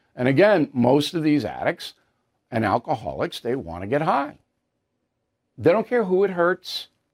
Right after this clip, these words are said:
They don't care if they destroy themselves. Look, we got about a hundred and fifty thousand Americans gonna die from fentanyl this year. About a hundred and fifty thousand, maybe more.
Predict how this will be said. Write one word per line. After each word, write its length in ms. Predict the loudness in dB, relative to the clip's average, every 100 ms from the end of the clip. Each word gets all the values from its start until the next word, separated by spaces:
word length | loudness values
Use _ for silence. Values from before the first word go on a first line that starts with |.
| _ _ _ _ _ _ _
They 80 | 0
don't 120 | 0
care 160 | 2 0
if 80 | 4
they 120 | 2
destroy 420 | 2 2 4 4
themselves. 580 | 4 2 2 4 4 0 _ _ 0
Look, 260 | 0 0 _ _ _ _ _ _ _ _ _ _ -4
we 60 |
got 140 | 2 4
about 200 | 6 6
a 80 | 4
hundred 380 | 2 4 4
and 100 | 2
fifty 320 | 0 0 0 -6
thousand 540 | 2 4 6 4 0
Americans 420 | 2 2 2 -2
gonna 180 | 0 -2
die 340 | 2 4 4
from 180 | 2 -4
fentanyl 580 | -4 -4 -2 0 0 2
this 220 | -2 -2
year. 280 | 0 0 -2 _ -10
About 160 | -8
a 60 | -6
hundred 200 | -8 -8
and 100 | -8
fifty 260 | -10 -10
thousand, 460 | -2 2 2 0 -2
maybe 240 | 0 2
more. 440 | 2 4 2 2